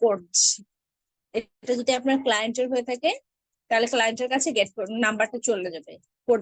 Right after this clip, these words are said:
নাম্বারটা। তার কাছ থেকে কোড নাম্বারটা নিয়ে আপনি এখানে এন্ট্রি করে দিবেন। বা আপনাদের নিজেদের জন্য হলে আপনাদের মোবাইল নাম্বারটা দিলে এটা নিয়ে নিবে।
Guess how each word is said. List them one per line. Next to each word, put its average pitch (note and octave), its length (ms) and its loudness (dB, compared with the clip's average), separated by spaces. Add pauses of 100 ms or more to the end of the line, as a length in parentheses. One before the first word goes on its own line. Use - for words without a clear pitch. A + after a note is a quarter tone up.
নাম্বারটা। F3 360 -6 (280)
তার A3 200 2
কাছ - 180 2
থেকে C4+ 140 4 (100)
কোড G#3+ 200 2
নাম্বারটা A#3+ 300 -2 (120)
নিয়ে C4+ 180 2 (180)
আপনি A#3+ 200 -6
এখানে A3 280 0
এন্ট্রি F#3+ 300 -10
করে D#3+ 180 -8
দিবেন। D3+ 200 -16 (440)
বা G#3+ 60 0 (100)
আপনাদের A#3+ 360 0 (100)
নিজেদের B3 440 4
জন্য C4+ 140 4 (100)
হলে C#4 160 4 (120)
আপনাদের A#3+ 260 0 (120)
মোবাইল A3+ 320 4
নাম্বারটা A#3+ 400 0
দিলে C4+ 200 2 (840)
এটা D#4+ 180 2 (1600)
নিয়ে B3 240 4
নিবে। D3 160 -14